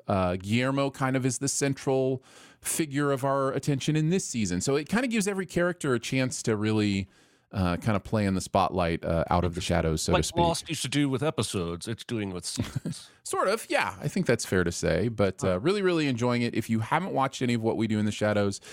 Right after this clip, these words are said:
Speaker 1: it is on Hulu. It's F X on Hulu. All the seasons are there. It's a quick watch, quick catch up, uh, and it's a lot of fun.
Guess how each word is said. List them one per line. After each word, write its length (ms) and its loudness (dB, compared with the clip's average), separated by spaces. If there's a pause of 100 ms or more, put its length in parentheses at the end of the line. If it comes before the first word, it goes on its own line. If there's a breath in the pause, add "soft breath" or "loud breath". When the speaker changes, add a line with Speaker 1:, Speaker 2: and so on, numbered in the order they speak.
(200 loud breath)
Speaker 1:
it 80 4
is 120 4
on 160 -4
Hulu. 440 0
It's 120 -4
F 180 -2
X 220 -2
on 180 0
Hulu. 500 2 (220 loud breath)
All 180 2
the 100 0
seasons 480 -2
are 120 2
there. 500 2
It's 160 -4
a 40 -4
quick 360 0
watch, 460 0
quick 260 0
catch 320 -2
up, 300 0 (420 loud breath)
uh, 320 2
and 120 0
it's 140 -4
a 40 0
lot 200 4
of 60 -4
fun. 280 -4